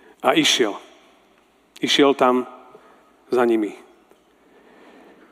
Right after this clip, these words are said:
Na druhý deň zobral sa a išiel s nimi, a niektorí bratia z Opy, z Jopy išli s ním. Na druhý deň prišli do Cézarei. Kornélius ich už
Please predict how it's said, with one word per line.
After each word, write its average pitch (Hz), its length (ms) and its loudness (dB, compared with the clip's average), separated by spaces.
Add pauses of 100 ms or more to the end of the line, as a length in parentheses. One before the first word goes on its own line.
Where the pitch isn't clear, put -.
(260)
Na 131 80 2
druhý 202 160 6
deň 175 220 4
zobral 175 260 6
sa 160 160 0
a 156 60 6
išiel 156 260 4
s - 80 -6
nimi, 151 220 6
a 139 80 4
niektorí 143 260 2
bratia 135 380 2
z 113 100 0
Opy, 139 400 2
z 131 240 2
Jopy 127 380 0
išli 120 260 -2
s - 160 -4
ním. 113 220 0 (180)
Na 135 80 0
druhý 143 220 4
deň 139 160 4
prišli 135 260 0
do 120 80 0
Cézarei. 113 680 0 (920)
Kornélius 180 720 6
ich 156 220 0
už - 260 -4